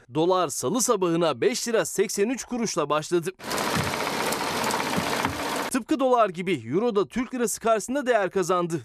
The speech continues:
Dün sabah saatlerinde altı lira yirmi altı kuruş civarında olan euro yeni günü altı lira kırk bir kuruş seviyelerinden işlem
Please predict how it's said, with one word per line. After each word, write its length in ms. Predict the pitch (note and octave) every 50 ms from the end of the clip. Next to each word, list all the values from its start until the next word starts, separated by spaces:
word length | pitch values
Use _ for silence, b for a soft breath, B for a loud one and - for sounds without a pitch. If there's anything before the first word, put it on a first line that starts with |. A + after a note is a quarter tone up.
| -
Dün 160 | D#3 F3+ G3+
sabah 320 | F#3 - F3+ E3 G3+ A#3+ A3
saatlerinde 680 | - - G#3+ G#3 G3 - G#3 G3+ F#3+ G3+ F#3+ G3 - - -
altı 300 | D3 F3 G3 - - B3
lira 160 | B3 A3+ A3
yirmi 320 | F#3+ C#3 C3+ C3+ C#3 C#3
altı 220 | C3 C#3+ D3+ A3+ G#3
kuruş 280 | B3 B3+ A#3 - -
civarında 460 | F#3+ G3+ G3 F3 E3 D#3 D#3+ G3 A#3+
olan 320 | B3+ A#3 A3 G3 D3+ C3 C#3+
euro 320 | G3+ G3+ D3+ C#3 E3 E3+ - _ _ _
yeni 320 | - A#2 C#3+ G#3 C#4 C#4+ G3+
günü 320 | F3 C3+ A#2+ D3 F#3+ G3 b b b b _
altı 320 | D3+ F3 F#3 - - A#3+
lira 200 | B3 A3+ G#3 E3
kırk 320 | - - - E3+ E3 - F#3+
bir 140 | B3+ C4
kuruş 240 | - - A3 F#3 E3
seviyelerinden 880 | - - A3 A#3+ A#3+ A#3 A3 G#3 F#3 D3+ C#3+ B2+ A#2 A#2+ C#3 E3+ F#3 F#3 - _ _ _ -
işlem 380 | F#3 - - - D3 D3+ E3+ F#3+